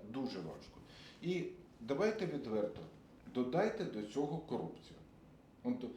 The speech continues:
я переконаний, що всі наші глядачі знають приклади корупції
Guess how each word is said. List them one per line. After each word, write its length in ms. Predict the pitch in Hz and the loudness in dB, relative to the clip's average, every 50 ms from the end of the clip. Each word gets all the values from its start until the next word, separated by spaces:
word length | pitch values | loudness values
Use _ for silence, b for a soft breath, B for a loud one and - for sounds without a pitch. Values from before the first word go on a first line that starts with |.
| B B B B | B B B B
я 320 | 113 131 160 175 180 - - - - - | 2 4 6 6 6 4 0 -4 -6 4
переконаний, 800 | - 170 185 208 208 202 - 165 151 131 113 107 101 95 92 92 | 8 8 10 10 8 6 6 6 6 8 8 6 4 0 -2 -4
що 160 | - - - | -4 -4 -4
всі 460 | 123 - - - - 170 165 131 - - - | -4 -4 -6 -4 0 2 2 2 2 2 0
наші 380 | 117 123 131 123 113 - - 107 98 98 - - - - - 113 | 0 2 4 4 2 2 0 -2 -4 -6 -8 -12 -16 -12 -6 -2
глядачі 640 | 113 110 104 110 110 107 - - 208 226 240 226 B B B B B B B 101 | -2 -2 -2 -2 -4 -6 -4 -2 0 0 0 0 B B B B B B B -10
знають 680 | 98 110 127 143 165 160 135 110 98 90 87 - - - | -8 -4 2 4 6 8 8 8 6 4 2 -2 -4 0
приклади 520 | 139 139 127 - - 110 98 92 87 98 | 2 2 2 2 0 -2 -4 -4 -4 -6
корупції 720 | 90 - - 123 110 107 107 107 - - - - 190 202 | -6 0 2 2 4 4 2 0 -2 -6 -6 -4 -4 -4